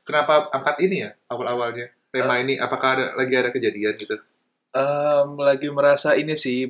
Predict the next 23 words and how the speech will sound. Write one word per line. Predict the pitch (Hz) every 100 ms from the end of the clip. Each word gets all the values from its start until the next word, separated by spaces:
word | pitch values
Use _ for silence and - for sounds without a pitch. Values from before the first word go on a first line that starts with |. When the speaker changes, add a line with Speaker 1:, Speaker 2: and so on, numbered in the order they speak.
| -
Speaker 2:
Jadi | - 117 143
ada | 135 117
beberapa | 110 107 107
komedian | 120 113 110 107 120
yang | 123 101 - - _ _ -
kayak | - 98 98 98
dibilang, | 98 98 104 117 123 - -
"Wah, | 143 151
ini | 170
dark | 120 104 104 -
jokes | - 135 147 147 -
nih. | 151 165 160 156 _ -
Nggak | 113 101
pantas | 113 107 113 113 147 -
didengar | 117 110 110 120 -
sama," | - 110 110 107 104 - _ _ -
terutama | 98 110 127
yang | 151 139 123
agama | 104 104 107 123 135
nih, | 123 110
yang | 110
menyinggung | 107 107
agama. | 98 98 98 104 107 101